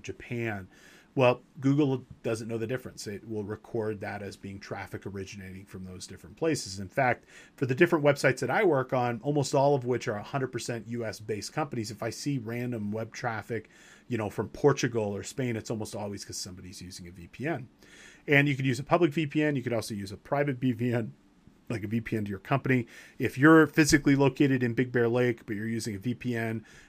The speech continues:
and your company's based in Saint Paul, Minnesota, well, the traffic is gonna look like it originated in Saint Paul, Minnesota. And in fact, if you're browsing the internet,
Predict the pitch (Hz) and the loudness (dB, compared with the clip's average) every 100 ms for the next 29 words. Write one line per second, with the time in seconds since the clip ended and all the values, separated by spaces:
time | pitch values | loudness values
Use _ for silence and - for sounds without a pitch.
0 | - 113 107 107 107 107 131 113 107 120 | -10 -4 0 0 -2 -4 -2 -2 -2 -2
1 | 110 - 113 107 101 120 110 127 113 110 | -2 -4 -6 -6 -4 -4 -4 -4 -4 -4
2 | 101 - 185 151 120 127 117 - 127 127 | -6 0 2 4 2 -2 -4 -10 -10 -8
3 | 143 127 110 120 113 - 113 104 101 104 | -2 -2 0 -4 -6 -6 -6 -8 -10 -12
4 | 98 98 101 95 101 95 95 90 - - | -12 -10 -10 -10 -12 -12 -14 -14 -12 -12
5 | 101 - - 87 87 - 160 143 98 104 | -12 -14 -16 -16 -16 -6 -2 -2 -4 -10
6 | 95 135 113 113 98 107 113 110 98 104 | -8 -6 -6 -6 -8 -8 -6 -6 -6 -4
7 | 156 160 123 107 | -2 0 0 -2